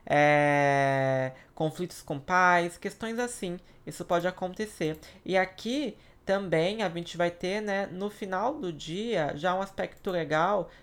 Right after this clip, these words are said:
que é de, da lua com Urano, que traz, tipo assim, os imprevistos positivos, né? Eu falo imprevistos positivos porque é aquela novidade que pode chegar, que pode ser legal, uma autoexpressão mais bacana, mais criatividade,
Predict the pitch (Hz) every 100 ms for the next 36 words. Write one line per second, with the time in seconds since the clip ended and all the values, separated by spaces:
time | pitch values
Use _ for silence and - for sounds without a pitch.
0 | - - 147 151 165 160 156 151 151 147
1 | 143 175 208 170 - - - 247 - 240
2 | 240 240 - - 240 226 214 202 220 233
3 | 214 220 - 226 - 226 214 226 - 214
4 | 185 170 165 175 190 190 165 165 156 170
5 | 180 165 190 - - - 240 247 185 -
6 | 226 214 190 - - - 254 254 269 269
7 | 254 240 240 233 208 196 - - 170 160
8 | 180 165 160 165 160 - 151 170 190 175
9 | 165 165 - - - 165 160 160 165 -
10 | 165 - 151 143 139 160 - 190 170 160
11 | 143 143 147 139 - 143 160 175 170 165
12 | 143 160